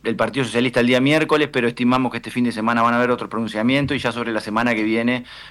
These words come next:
vamos a, a tener, este, los apoyos, van a ir decantando la totalidad de los apoyos y ahí vamos a tener el panorama claro de, de los,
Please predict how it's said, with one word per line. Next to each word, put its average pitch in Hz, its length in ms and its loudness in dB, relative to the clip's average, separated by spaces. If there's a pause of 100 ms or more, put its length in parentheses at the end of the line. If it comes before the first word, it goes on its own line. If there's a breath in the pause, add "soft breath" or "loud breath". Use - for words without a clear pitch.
(120)
vamos 120 480 2
a, 101 400 0
a 104 80 -2
tener, 113 320 0
este, 107 400 -2
los 101 180 -6
apoyos, 113 680 -2 (380 loud breath)
van 123 140 2
a - 20 4
ir 135 100 2
decantando 131 500 2
la 120 80 2
totalidad 113 400 0
de 117 60 2
los 110 140 0
apoyos 135 400 0
y 117 40 -2
ahí 120 120 0
vamos 123 340 0
a 113 80 -4
tener 120 180 -4
el 123 60 -4
panorama 120 460 0
claro 127 280 2
de, 107 200 0 (580 loud breath)
de 113 460 -2
los, 131 960 -2